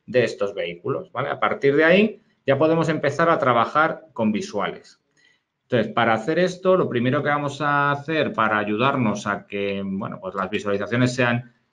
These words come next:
eh, digamos, más sencillas, vamos a generar una serie de métricas ¿vale? Tenemos aquí ya previamente calculadas, ¿vale? Por ejemplo, esta primera, ¿vale? Que es el current time, lo que nos está dando es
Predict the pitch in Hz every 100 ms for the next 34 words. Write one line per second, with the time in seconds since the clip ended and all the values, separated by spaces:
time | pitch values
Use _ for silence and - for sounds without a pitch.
0 | _ - 120 120 120 123 120 113 127 127
1 | - - 143 135 175 165 160 127 131 139
2 | 139 139 - 123 127 131 127 135 143 123
3 | 107 131 107 95 127 147 143 139 151 -
4 | - _ _ _ _ _ _ _ - 113
5 | 131 147 127 110 110 110 117 107 127 123
6 | 123 _ _ _ - 110 123 123 123 123
7 | 117 120 120 117 117 107 117 151 147 196
8 | 190 - 113 120 - - 101 110 107 104
9 | 127 117 117 131 135 147 190 - - 113
10 | 139 151 - 110 107 113 113 110 139 110
11 | - - - - 110 110 107 104 - 117
12 | 123 127 107 117 120 -